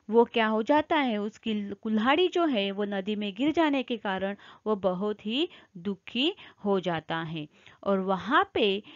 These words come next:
ग्रामीण का वेश धारण करके भगवान आ जाते हैं,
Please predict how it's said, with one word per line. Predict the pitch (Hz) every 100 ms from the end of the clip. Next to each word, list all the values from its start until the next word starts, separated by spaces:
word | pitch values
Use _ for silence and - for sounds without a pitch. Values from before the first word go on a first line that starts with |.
| - - -
ग्रामीण | 175 220 220 240 320 349
का | 339 311
वेश | 220 214 226 180
धारण | 196 185 202 220
करके | 294 330 - 220 185 - _ _ 165
भगवान | 196 170 185 202 214
आ | 180
जाते | 165 165 - 160
हैं, | 151 151